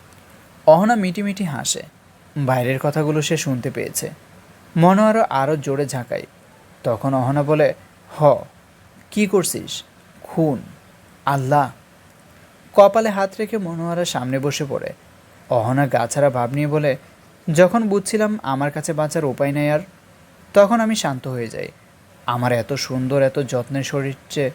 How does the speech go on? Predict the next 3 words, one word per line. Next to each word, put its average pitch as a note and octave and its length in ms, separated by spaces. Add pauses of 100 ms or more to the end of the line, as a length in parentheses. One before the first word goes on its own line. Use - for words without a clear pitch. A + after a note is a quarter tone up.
(1000)
জানোয়ারকে D3+ 960
খাইতে C3 380
দিই। C#2 120